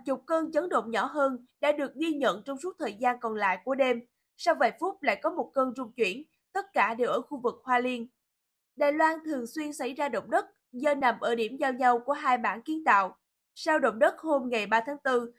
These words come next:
là hàng trăm dư chấn gây ra lở đá xung quanh Hoa Liên. Đây là trận động đất nghiêm trọng nhất ở Đài Loan kể từ năm một nghìn chín trăm chín mươi chín, khi hòn đảo hứng chịu trận động đất mạnh nhất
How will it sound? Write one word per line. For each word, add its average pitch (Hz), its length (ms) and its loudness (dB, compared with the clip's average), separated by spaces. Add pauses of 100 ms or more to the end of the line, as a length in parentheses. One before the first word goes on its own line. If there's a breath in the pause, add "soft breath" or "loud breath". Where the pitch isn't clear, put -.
(100)
là 269 220 4
hàng 254 320 -2
trăm 294 260 0
dư 294 80 -2 (120)
chấn 269 240 2 (100)
gây 302 160 0
ra 254 140 4
lở 208 200 4
đá 233 260 4
xung 269 220 -8
quanh 247 160 -2
Hoa 262 200 0
Liên. 240 280 0 (420)
Đây 339 120 -2
là 294 120 4
trận 226 200 -4
động 214 140 -8
đất 330 220 -4
nghiêm 277 220 -4
trọng 226 220 0
nhất 320 160 -6
ở 269 100 -4
Đài 214 240 -2
Loan 247 220 2 (260)
kể 254 180 0
từ 294 60 -8
năm 269 180 -6
một 247 120 -4
nghìn 226 220 -4
chín 254 120 -12
trăm 247 200 -6
chín 269 140 -8
mươi 320 160 -6
chín, 277 220 -2 (340)
khi 339 100 -2
hòn 254 260 2
đảo 220 200 2
hứng 294 280 -6
chịu 233 160 -2
trận 214 200 -6
động 202 140 -8
đất 370 180 -6
mạnh 220 220 0
nhất 339 140 -6